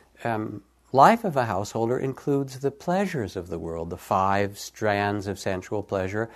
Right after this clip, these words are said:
And as long as they are, um, followed in a wise and skillful way,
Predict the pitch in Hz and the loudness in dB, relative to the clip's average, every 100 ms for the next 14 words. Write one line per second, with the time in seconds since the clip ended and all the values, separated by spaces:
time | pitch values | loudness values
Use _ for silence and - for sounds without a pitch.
0 | - - - 131 127 135 147 185 214 202 | -16 -8 0 2 4 8 8 8 6 2
1 | 165 160 151 147 139 135 135 131 135 127 | 4 6 8 8 8 8 6 6 2 -4
2 | - - - - 117 110 107 110 - - | -12 -20 -20 -10 -6 -6 -6 -8 -2 8
3 | 143 139 135 131 - 127 127 127 123 120 | 10 12 10 4 0 -4 -4 -4 0 4
4 | 123 131 139 123 123 - 175 175 - 101 | 8 8 6 4 -2 -2 -2 -2 0 0
5 | 90 85 85 98 | -2 -4 -6 -8